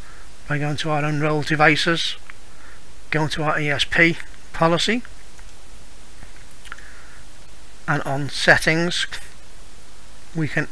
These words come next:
add it to the selected apps list. So if we needed to ha-, to have that go onto a device on the fi-, on the initial build, as I said, that would be added to before the user even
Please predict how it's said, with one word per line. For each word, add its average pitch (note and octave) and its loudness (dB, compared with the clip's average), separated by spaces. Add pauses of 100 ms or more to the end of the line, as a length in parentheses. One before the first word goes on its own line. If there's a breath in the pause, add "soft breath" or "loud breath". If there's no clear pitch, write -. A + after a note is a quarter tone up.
add D#3 6
it D#3 2
to - 2
the C#3+ 2
selected - 4 (100)
apps D#3 6
list. G#3 4 (1700 loud breath)
So - -2
if - -2
we D#3+ 4
needed D#3 4
to D#3 4
ha-, C#3+ 8 (160)
to - 6
have D#3 8
that D#3 6
go D#3 2
onto F3 6
a D3+ 2
device D3 2 (160)
on D3 2
the D3 0
fi-, - 0
on D3 0
the D3 0
initial C#3 2
build, D#3+ 6
as C#3 0
I C3+ -2
said, F3 6 (1080 loud breath)
that F3 6
would D3 0
be C#3+ 2 (340)
added C#3+ 8
to D3 2
before D3 0
the C#3+ -2
user C#3+ 0
even C#3 -2